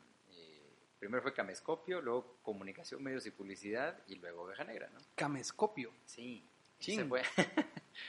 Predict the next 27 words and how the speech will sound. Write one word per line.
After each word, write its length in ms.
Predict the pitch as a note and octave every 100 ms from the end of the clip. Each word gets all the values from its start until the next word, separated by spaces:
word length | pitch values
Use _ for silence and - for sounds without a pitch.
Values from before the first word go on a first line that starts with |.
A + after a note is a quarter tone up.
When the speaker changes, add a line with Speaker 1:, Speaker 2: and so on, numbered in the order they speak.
| - - - -
Speaker 1:
Que 80 | C3+
sabes 160 | D3
que 60 | E3+
es 60 | E3+
la 120 | E3+
palabra, 540 | B2+ A#2+ C#3 D3 - - - - - - -
fue 140 | D3
el 40 | D3
primer 240 | D#3 D3
nombre 260 | D3+ D3+ D#3+
de 60 |
la 140 | G#2 F#2
cámara 320 | B2+ C3 A#2
fotográfica, 640 | - - A2 C3 G#2 E2 - - - _ _ -
perdón, 320 | G#2+ A2+ F#2+ - -
de 80 | G2
la 160 | F#2
cámara 480 | B2 C3+ D#3 E3 D#3+ - - - - - - - _ -
de 80 | G2
video. 380 | F#2+ A2 F#3+ - - -
Speaker 2:
Ajá. 400 | - - C3+ G3+ - - - - - _ _
Speaker 1:
L-, 320 | A2 G#2+ G#2+
su 140 | G#2+ A2+
primer 240 | A2 A#2+
nombre 180 | C#3 D3
fue 160 | C3 -
Camescopio. 580 | C#3 C#3 - A#2 G2